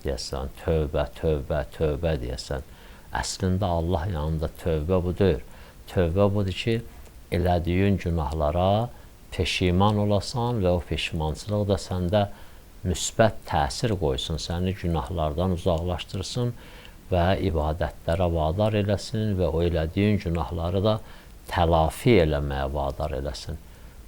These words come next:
Bu, həmin peşmançılıqda fayda verəcək və illa peşmançılıq da bu cür olmasa, onun da faydası olmayacaq.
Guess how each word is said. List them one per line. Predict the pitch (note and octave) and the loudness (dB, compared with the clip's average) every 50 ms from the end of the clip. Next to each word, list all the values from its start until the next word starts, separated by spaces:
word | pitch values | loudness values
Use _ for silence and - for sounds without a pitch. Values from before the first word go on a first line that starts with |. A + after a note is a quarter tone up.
| - - - | -4 2 4
Bu, | A#2 A2 F2+ - - - | 4 6 4 2 -2 0
həmin | F#2+ F#2+ F#2+ G#2+ G#2+ F#2+ - | 2 4 6 6 4 4 2
peşmançılıqda | - C#2+ - - - E2 D2+ D2+ D2+ C#2+ - - D#2 C#2+ C#2+ C#2+ C#2+ D2 C#2+ | 0 -2 -2 -2 -2 -2 -2 -2 -2 -4 -4 -4 -2 0 0 -2 -2 -4 -6
fayda | - - D#2 C#2+ C#2 C#2 B1+ D2 C#2 B1 | -6 -2 -2 -2 -2 -2 -2 -2 -4 -4
verəcək | B1+ C2 C#2+ C2+ B1 - D2 C#2+ C#2+ - - | -4 -4 -4 -6 -6 -6 -6 -6 -6 -4 -4
və | D#2+ C#2+ D#2+ | -4 -2 -2
illa | E2+ F2 F#2+ G2+ G2 - - - - - - - - - - - - | -2 0 0 0 0 0 -4 -8 -18 -18 -18 -20 -20 -20 -20 -10 -4
peşmançılıq | - F#2+ - - - G2+ F2+ E2+ E2+ E2+ - - G2+ G2+ A2+ A2+ F#2 | -2 0 0 0 0 2 2 2 2 0 0 0 2 4 4 4 2
da | D#2 D#2 D2+ D#2 | 2 0 0 0
bu | D#2+ D#2 | -2 -4
cür | - E2+ D#2+ | -4 -4 -4
olmasa, | D#2 C#2 D2 D#2+ D#2+ E2 D#2+ D#2+ - - - A#2 | -2 -2 -2 -2 -2 -2 -2 -2 -4 -4 -2 0
onun | G#2+ G2 F#2 F#2 F#2 E2+ D2+ | 0 2 2 2 2 2 0
da | C#2 | -2
faydası | - - - - C2 C2 C2 C2+ B1+ - - - - | -4 -6 -4 -4 -2 -2 -2 -4 -6 -8 -8 -10 -8
olmayacaq. | C2+ C#2 C#2 D2 C#2 C2 B1 - - A#1+ | -8 -8 -8 -8 -8 -8 -10 -10 -12 -14